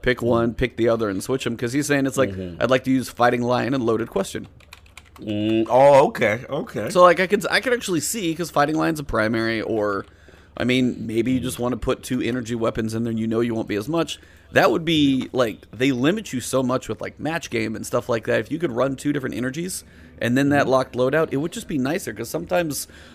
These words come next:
Speaker 1: I don't really
Speaker 2: Mm-hmm.
Speaker 1: care about a kinetic if I can break multiple shields. That's
Speaker 2: Yeah,
Speaker 1: one of
Speaker 2: but
Speaker 1: those,
Speaker 2: then,
Speaker 1: like,
Speaker 2: then
Speaker 1: strategy things, but, and for
Speaker 2: balance,
Speaker 1: them
Speaker 2: you know they gonna shut y'all down,
Speaker 1: I
Speaker 2: man. They
Speaker 1: know,
Speaker 2: not
Speaker 1: but
Speaker 2: gonna lie,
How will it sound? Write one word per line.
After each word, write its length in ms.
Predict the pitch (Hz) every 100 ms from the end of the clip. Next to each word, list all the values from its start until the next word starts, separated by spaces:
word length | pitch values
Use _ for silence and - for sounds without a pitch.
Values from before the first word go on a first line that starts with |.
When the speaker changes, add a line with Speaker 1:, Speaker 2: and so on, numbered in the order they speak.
| -
Speaker 1:
I 80 | 156
don't 120 | 196
really 160 | 208
Speaker 2:
Mm-hmm. 40 | 190
Speaker 1:
care 140 | 226
about 180 | 240 175
a 40 | 139
kinetic 400 | 131 127 120 127
if 80 |
I 80 | 127
can 140 | 139 123
break 300 | 120 139 131
multiple 360 | 143 139 120
shields. 640 | 117 151 160 127 135 - - - - - - -
That's 320 | 254 - 202
Speaker 2:
Yeah, 60 | 202
Speaker 1:
one 80 | 156
of 80 | 139
Speaker 2:
but 60 |
Speaker 1:
those, 180 | 139 135
Speaker 2:
then, 60 | 123
Speaker 1:
like, 100 | 120
Speaker 2:
then 80 | 131
Speaker 1:
strategy 440 | 127 127 110 101
things, 320 | 107 101 104
but, 220 | 98 101 - - -
and 100 | 110
for 40 | 117
Speaker 2:
balance, 340 | 107 107 110
Speaker 1:
them 100 | 95
Speaker 2:
you 60 | 113
know 140 | 101
they 120 | 95 90
gonna 140 | 85
shut 260 | 85 82 78
y'all 140 | 76
down, 180 | 73 71
Speaker 1:
I 180 | 151 185
Speaker 2:
man. 80 | 175
They 60 | 110
Speaker 1:
know, 240 | 123 123
Speaker 2:
not 140 | 120
Speaker 1:
but 80 | 123 104
Speaker 2:
gonna 140 | 85
lie, 200 | 78 82